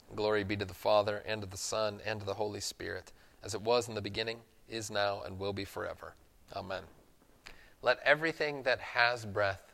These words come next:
praise the Lord. What more is there to say? The late, great Lutheran Hour speaker Oswald Hoffman wrote his autobiography and entitled it, What More Is There to Say But Amen? And I think that,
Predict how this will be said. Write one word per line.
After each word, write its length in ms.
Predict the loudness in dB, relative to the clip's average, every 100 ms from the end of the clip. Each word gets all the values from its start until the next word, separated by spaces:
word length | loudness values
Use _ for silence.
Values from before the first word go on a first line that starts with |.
| _
praise 320 | -2 0 0 -4
the 140 | -8
Lord. 420 | -6 -6 -6 -10 -18 -20 _ _ -6
What 160 | -6 -2
more 240 | -2 -2
is 120 | -4
there 340 | -4 -4 -4 -10 _
to 120 | -16
say? 440 | -14 -10 -10 -10 -16 -20 _ _ -20 _ -20 -20 -20 -20 -8
The 60 | 2
late, 300 | 2 2 -2
great 480 | 2 2 2 -6 -8
Lutheran 300 | -6 -4 0
Hour 180 | 2 0
speaker 560 | -4 -6 -6 -2 -2 0
Oswald 460 | 0 0 0 0
Hoffman 560 | 0 -2 -2 -2 -10 -10 -12 -20 -12
wrote 240 | 0 0 2
his 240 | -2 2
autobiography 840 | 2 2 2 4 2 0 -4 -4 -4
and 100 | -4
entitled 500 | -6 0 2 2 -2
it, 120 | -4 -12 -2
What 160 | -2 2
More 220 | 4 4
Is 120 | 4
There 160 | 2 2
to 160 | -2
Say 500 | -6 0 2 0 -6 -14 -20 -20 -14 0
But 180 | 2 4
Amen? 400 | 0 0 -4 -4 -12 -20 -20 _ -18 -6 2
And 200 | 2 2
I 40 |
think 240 | -2 -4
that, 180 | 0 -2